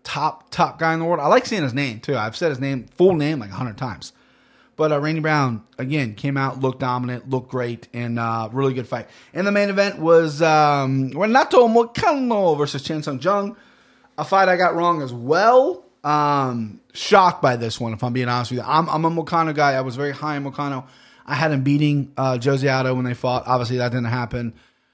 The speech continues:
Um, I actually had him losing to Calvin Kattar. This is, this is what surprises me is Calvin Kattar is a guy everyone loves in this division. His only loss is to Moicano, a dominant loss. Moicano picked him apart with leg kicks and whatnot.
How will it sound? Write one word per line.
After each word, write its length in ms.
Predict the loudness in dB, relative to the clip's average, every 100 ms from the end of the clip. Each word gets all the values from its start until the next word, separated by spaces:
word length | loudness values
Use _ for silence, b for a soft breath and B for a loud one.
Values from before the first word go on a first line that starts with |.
| b b -4
Um, 440 | 0 2 0 -4 -8 -2
I 140 | 0
actually 200 | 0 2
had 140 | 2 2
him 160 | 2
losing 320 | 2 2 -2
to 80 | -2
Calvin 280 | 2 2 2
Kattar. 380 | 2 2 2 2
This 160 | 0
is, 120 | -2 -10
this 200 | -8 -8
is 80 | -6
what 320 | -4 -6 -8
surprises 640 | -12 -2 -2 0 -2 -2 -4
me 220 | -4 -6
is 340 | -8 -8 -10 _ _ _ _ _ _ _ -2
Calvin 240 | 0 0
Kattar 220 | 0 2
is 120 | 2
a 60 | 2
guy 300 | 0 2 2
everyone 420 | 0 0 0 0
loves 300 | 2 2 2
in 80 | -4
this 80 | -6
division. 420 | -4 -2 -2 -4
His 260 | -4 -4 0
only 300 | 2 2 2
loss 460 | 0 4 6 4 0
is 100 | -8
to 80 | -6
Moicano, 560 | -8 -6 -4 -4 -6
a 60 | -10
dominant 480 | -4 -2 -2 -4 -10
loss. 240 | -16 -16
Moicano 400 | -8 -6 -4 -6
picked 200 | -8 -6
him 100 | -4
apart 300 | -2 -2 -2
with 100 | -2
leg 200 | -6 -6
kicks 240 | -6 -6 -4
and 80 |
whatnot. 500 | -4 -2 -2 -4 -6